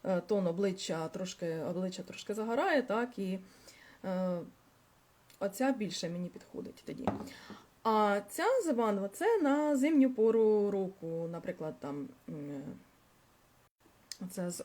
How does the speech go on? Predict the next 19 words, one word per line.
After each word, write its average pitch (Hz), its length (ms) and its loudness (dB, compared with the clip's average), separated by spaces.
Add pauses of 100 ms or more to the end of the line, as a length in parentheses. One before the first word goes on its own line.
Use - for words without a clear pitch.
(100)
осені 302 520 2
починаючи, 269 880 2
там 233 200 0
десь 220 200 2
з 190 80 -6
листопада 226 640 0
місяця, 214 460 -2
так, 240 200 -2 (360)
всю 208 160 -4
зиму, 311 260 0
то, 190 640 0
ем, 180 640 -4
я 269 180 -2
користуюся 226 800 -4
ось, 185 400 -8
е, 160 300 -6
такою, 165 320 -8
вона 180 180 -4
світліша. - 540 -12